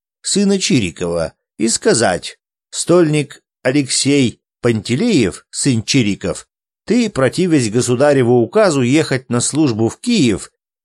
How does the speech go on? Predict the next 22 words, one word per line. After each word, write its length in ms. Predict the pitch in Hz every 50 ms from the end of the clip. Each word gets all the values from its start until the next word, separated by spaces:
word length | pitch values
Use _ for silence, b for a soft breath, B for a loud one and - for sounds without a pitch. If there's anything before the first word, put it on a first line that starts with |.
| _
не 220 | - 226 277 269 226
ехал 420 | 170 143 123 110 - 127 127 123
для 160 | 117 113 123
своей 460 | 117 - - 113 117 123 131 131 123 117
бездельной 680 | 107 123 123 117 107 98 107 139 139 123 120 123 120
корысти 540 | - - 135 139 185 214 196 - - - 202
и 260 | 208 - - 214 226
лени, 600 | 208 214 175 127 208 196 180 180 - - - - _ _ _ _ _ _ _
проживал 580 | - 120 127 113 117 131 139 156 180 175 156 -
и 240 | - - 135 113 101
прятался 680 | - 110 - 185 196 196 185 180 156 - - 214 208
дома, 580 | 170 160 165 139 120 104 95 92 90 82 - _ _ _ _ _ _
оповещаясь 1000 | - 110 - 123 120 113 113 104 90 - - - 165 170 170 156 143 120 113 113
больным. 640 | 110 - 143 151 147 139 127 113 85 73 67 - _ _ _ _ _ _ _ _ _ _ _ _ -
А 140 | 117 113
ты 240 | - - - 190 185
здоров, 680 | 151 135 135 160 156 165 190 190 156 110 - - - - _ _ _ _ _ _ _ _ -
и 100 | 117 117
тебя 400 | - 143 131 127 156 160 156 131
указано 600 | 131 131 - - 165 170 165 147 139 147 143 147
великим 460 | 143 139 139 147 160 151 - 147 131 117
государем 720 | 117 113 - - 147 151 190 240 240 214 196 170 139 -